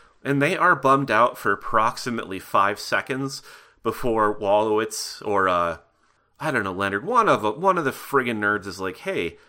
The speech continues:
uh, why don't you play Dungeons and Dragons with us?" And instead of, like, crying and storming out of the room, like I think they all really would, they're like, "Hey,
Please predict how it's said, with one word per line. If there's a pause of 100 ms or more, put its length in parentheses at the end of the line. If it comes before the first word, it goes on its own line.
(260)
uh,
why
don't
you
play
Dungeons
and
Dragons
with
us?" (320)
And
instead
of,
like,
crying
and
storming
out
of
the
room,
like
I
think
they
all
really
would,
they're
like,
"Hey,